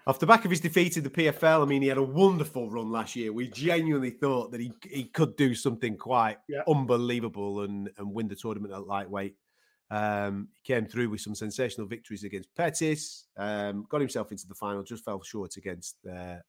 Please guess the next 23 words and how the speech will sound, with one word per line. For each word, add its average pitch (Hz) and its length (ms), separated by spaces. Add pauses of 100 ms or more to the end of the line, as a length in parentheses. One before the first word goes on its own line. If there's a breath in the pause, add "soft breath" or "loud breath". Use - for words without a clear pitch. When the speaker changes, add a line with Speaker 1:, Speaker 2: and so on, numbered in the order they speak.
Speaker 1:
Aubin 92 220
Messier. 95 600 (440 soft breath)
And 101 160
it's 98 120
just 135 220
not 123 200
really 117 300
clicked - 340
for 101 180
him, 92 180 (520)
uh, 98 300
this 95 260
year. 92 240
And 87 80
last 101 240
week, 92 240
obviously, 90 320
he 87 80
was, 87 420
he 92 100
was 87 200
well 92 160
beaten, 87 420